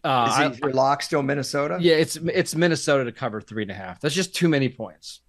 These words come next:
Speaker 2: Yeah.
Speaker 1: That half a
Speaker 2: Man.
Speaker 1: point, man, 'cause I, I, I just don't see Cincinnati pulling away in this game. And I think if they win,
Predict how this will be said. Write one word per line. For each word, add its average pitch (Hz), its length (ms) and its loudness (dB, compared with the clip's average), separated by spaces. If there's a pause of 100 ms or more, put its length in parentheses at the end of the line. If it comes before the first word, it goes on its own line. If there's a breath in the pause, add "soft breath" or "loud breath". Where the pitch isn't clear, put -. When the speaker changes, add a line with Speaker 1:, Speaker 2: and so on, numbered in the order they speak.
(1040)
Speaker 2:
Yeah. 120 360 0 (880)
Speaker 1:
That 165 160 2
half 180 240 2
a 170 120 -10
Speaker 2:
Man. - 100 2
Speaker 1:
point, 147 160 0
man, 120 220 -4
'cause 135 180 -2 (220 loud breath)
I, - 120 -4 (520)
I, 170 200 2
I - 20 0
just 175 260 2
don't 214 160 2
see 175 140 2
Cincinnati 135 460 -2
pulling 131 400 -2
away 110 320 -2
in 101 60 -6
this 98 160 -10
game. 101 300 -10
And 123 100 -4
I 127 80 2
think 143 240 -6
if 180 200 2
they 170 160 4
win, 143 480 0